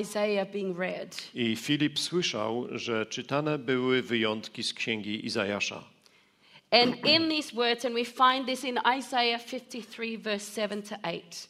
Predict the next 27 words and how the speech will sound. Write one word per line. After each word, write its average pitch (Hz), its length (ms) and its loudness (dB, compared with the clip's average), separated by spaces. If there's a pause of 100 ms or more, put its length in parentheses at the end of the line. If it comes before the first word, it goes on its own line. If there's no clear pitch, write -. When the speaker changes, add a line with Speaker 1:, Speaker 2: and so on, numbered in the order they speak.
Speaker 2:
I 107 540 -2
napisane 113 640 2
są 117 200 2
te 113 120 -2
słowa 120 360 2
w - 240 -8
księdze 117 480 0
Izajasza, 104 840 0 (580)
e, 104 160 -6 (180)
pięćdziesiątym 107 540 -6
trzecim 107 380 -4
rozdziale, 101 440 -4
siedem 101 340 -4
do 95 140 -6
osiem. 170 340 -2 (600)
Speaker 1:
As 240 240 4
a 247 180 2
sheep - 520 -2 (240)
led 247 760 0
to 277 80 -8
slaughter. 226 680 -4 (340)
Speaker 2:
Jak 110 340 2
owca 113 760 2 (120)
na 107 240 -2
rzeź 104 420 -2
był 101 180 -4
prowadzony. 104 720 -4